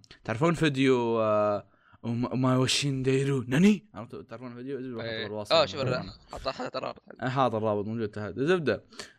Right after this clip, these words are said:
Speaker 1: آه، ال-، الفيديو يتكلم عن القتالة، ال-، قتال الروبوتات هذه الصغيرة اللي كانها سيارات، ما أدري شو وضعها. زبدة أنا سابق ولاحق، بس قتال سيارات.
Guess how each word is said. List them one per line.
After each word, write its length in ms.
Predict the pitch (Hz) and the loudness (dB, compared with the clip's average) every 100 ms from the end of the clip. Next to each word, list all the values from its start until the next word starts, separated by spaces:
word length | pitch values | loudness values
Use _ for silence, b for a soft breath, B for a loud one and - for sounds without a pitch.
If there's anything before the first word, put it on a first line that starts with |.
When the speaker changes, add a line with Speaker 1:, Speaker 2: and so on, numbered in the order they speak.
| - | 0
Speaker 1:
آه، 480 | 113 120 120 120 123 | 4 6 6 4 2
ال-، 160 | 123 | 2
الفيديو 480 | 131 135 - 185 196 | 0 0 -2 2 2
يتكلم 460 | 180 - 170 160 135 | 2 0 -2 0 0
عن 160 | 127 | 0
القتالة، 560 | 113 - - 156 175 170 127 | -2 -4 4 4 4 0 -4
ال-، 220 | 110 92 | -10 -10
قتال 300 | - 147 139 | -6 -2 0
الروبوتات 680 | 120 117 117 117 147 156 127 | 2 0 -2 -2 2 2 2
هذه 180 | 123 101 | -2 -4
الصغيرة 280 | - 113 | -8 -10
اللي 120 | 98 92 | -10 -10
كانها 200 | 107 101 | -12 -10
سيارات، 440 | 92 98 104 101 | -8 -6 -6 -8
ما 60 | 101 | -10
أدري 100 | 98 | -12
شو 120 | 98 | -10
وضعها. 280 | 101 113 113 | -10 -10 -8
زبدة 240 | 156 190 | 0 0
أنا 80 | 147 | 2
سابق 300 | 151 135 131 | 0 0 2
ولاحق، 400 | 143 165 180 123 | 2 2 -2 -8
بس 80 | - | -10
قتال 300 | 113 135 110 | -4 -4 -2
سيارات. 440 | 107 110 101 | -2 0 -2